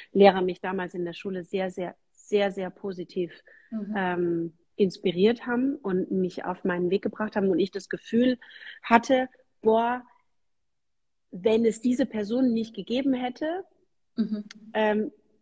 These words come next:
Speaker 1: hätte es irgendwie echt auch doof sein können, einfach mit mir und meinem Werdegang. Und,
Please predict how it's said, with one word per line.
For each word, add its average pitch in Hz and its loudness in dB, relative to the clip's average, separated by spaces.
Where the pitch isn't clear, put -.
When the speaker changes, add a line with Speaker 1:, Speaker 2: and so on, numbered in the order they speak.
Speaker 1:
hätte 214 -2
es - -20
irgendwie 226 2
echt - -4
auch 262 -8
doof 381 0
sein 170 -4
können, 165 0
einfach 170 -6
mit 175 2
mir 180 6
und 170 2
meinem 175 2
Werdegang. 170 2
Und, 175 -2